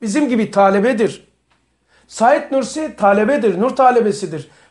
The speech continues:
Bediüzzaman Risale-i Nur'un ortaya çıktığı aynadır, ruhtur. Yani Risale'nin ortaya çıktığı zemin Bediüzzaman ruhudur. Said Nursi bunun talebesidir. Risale-i Nur müceddittir.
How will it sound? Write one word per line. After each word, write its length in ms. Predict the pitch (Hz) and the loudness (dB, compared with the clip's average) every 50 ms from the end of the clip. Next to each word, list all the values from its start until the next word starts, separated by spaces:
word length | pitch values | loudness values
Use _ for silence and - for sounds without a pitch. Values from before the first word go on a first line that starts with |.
| _ - | _ -4
Bediüzzaman 720 | 160 220 254 214 277 285 269 214 269 254 262 285 285 254 | 0 0 0 2 2 0 0 2 2 2 4 4 2 2
Risale-i 600 | 226 247 - - - 254 262 262 247 240 254 254 254 | 0 -4 -4 0 2 2 4 4 4 4 2 0 0
Nur'un 240 | 277 285 294 269 - | 2 2 2 2 2
ortaya 480 | - 247 247 240 247 269 285 285 - | 4 4 2 2 2 -2 -2 -2 -2
çıktığı 280 | - 247 - - - - | -6 -10 -8 -6 -8 -4
aynadır, 800 | - 214 202 202 208 240 254 247 208 160 156 147 143 - _ _ _ _ _ _ _ _ - - - | 0 2 2 4 4 2 2 2 0 -2 -4 -10 -12 -14 _ _ _ _ _ _ _ _ -18 -14 -10
ruhtur. 540 | 160 180 254 262 - - - - 180 147 131 _ _ _ _ _ _ _ _ _ - | -4 -2 0 -2 -2 -4 -10 -18 -20 -20 -20 _ _ _ _ _ _ _ _ _ -2
Yani 280 | 202 214 214 202 208 | -2 0 0 0 0
Risale'nin 440 | 214 202 - - 247 247 254 269 285 | -2 -2 0 4 4 4 4 2 0
ortaya 380 | 269 240 233 226 277 285 262 - | 0 0 0 0 -2 -6 -6 -6
çıktığı 300 | - 233 240 - 240 208 | -10 -12 -6 -4 -4 -4
zemin 540 | 156 165 226 233 269 311 330 285 233 - - - _ _ _ - 202 | 0 2 2 2 4 2 2 0 -2 -4 -8 -18 _ _ _ -6 -2
Bediüzzaman 680 | 226 240 - 233 247 208 - 240 233 269 277 262 240 | 0 0 0 0 0 2 2 2 4 4 4 2 2
ruhudur. 400 | 214 202 196 185 156 160 147 135 _ _ _ _ _ _ | 0 -2 -2 -4 -4 -8 -14 -16 _ _ _ _ _ _
Said 420 | _ - 226 226 262 294 277 - 277 | _ 0 2 2 2 2 0 -2 -6
Nursi 300 | 262 233 - 302 262 226 | -6 -6 -6 -8 -8 -6
bunun 200 | 233 262 240 - | -6 -6 -4 0
talebesidir. 880 | 226 220 226 233 233 226 233 226 - 247 254 202 196 151 - - _ _ _ _ _ _ _ _ _ - 196 | 2 2 4 4 4 2 2 0 -2 -6 -4 -4 -4 -6 -6 -12 _ _ _ _ _ _ _ _ _ -6 -6
Risale-i 520 | 220 208 - 240 240 247 247 240 254 262 | -4 -4 0 2 2 4 4 2 0 0
Nur 120 | 285 277 240 | -2 -2 -2
müceddittir. 1040 | 196 208 220 180 208 226 190 165 220 269 214 - - 240 202 156 - - - _ | -2 -2 -2 -2 -2 -4 -2 0 -2 -2 -2 -4 -2 -2 -2 -2 -2 -8 -16 _